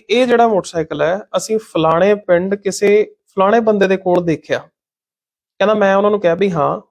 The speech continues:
ਉਹ ਬੰਦੇ ਦੀ ਡੈਥ ਹੋ ਗਈ ਤੇ ਜਿਹੜੀ ਉਹਦੀ ਘਰ ਵਾਲੀ ਸੀਗੀ,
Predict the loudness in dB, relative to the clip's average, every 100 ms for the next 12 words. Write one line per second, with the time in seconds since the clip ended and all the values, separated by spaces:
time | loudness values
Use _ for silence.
0 | -6 -2 0 0 -2 0 -2 -2 -6 -4
1 | -6 -6 -4 -2 0 0 2 0 -2 -10
2 | _ _ _ 0 0 2 0 0 -2 -2
3 | -2 -2 -6